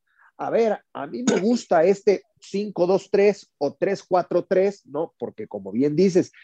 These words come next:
los carrileros juegan más a la altura de los, de los volantes. Me gusta para que este América lo, lo lleve a cabo. Ahora, el, el, platicándolo con entrenadores, ¿eh? Con gente que está ahí,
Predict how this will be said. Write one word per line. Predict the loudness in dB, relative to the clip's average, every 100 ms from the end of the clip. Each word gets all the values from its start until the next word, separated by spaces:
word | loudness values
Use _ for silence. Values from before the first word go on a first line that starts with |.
| -4
los | 0 2
carrileros | 4 4 6 4 4
juegan | 2 2 0
más | -4 -4
a | -4
la |
altura | -6 -2 0 2
de | 2
los, | -2 -4 -12 _
de | -2 0
los | 0
volantes. | 0 0 -2 -4 -6 -6 _ _
Me | -4 -2
gusta | 0 -2 -2 -2 -2
para | -2 -4 -6
que | -6
este | -6 -6
América | -8 -4 -6 -4 -4 -4 -6 _
lo, | -8 -4 -4 -4
lo | -4 -2 0
lleve | 2 2 0
a |
cabo. | -4 -10 -10 -16 _ _ -2
Ahora, | 2 4 4 0 -8 _ _ _ _ _ _ _ _ _ _ _ -10 -10 -18 _ _ _ -20
el, | -20 -12
el, | -10 -12 -16 _ _ _
platicándolo | -10 -10 -10 -4 0 2 0
con | -2
entrenadores, | -8 -6 0 4 4 4 2
¿eh? | 0
Con | -2
gente | -2 -2 -2 -2
que | -8
está | 0 2
ahí, | 4 2 -2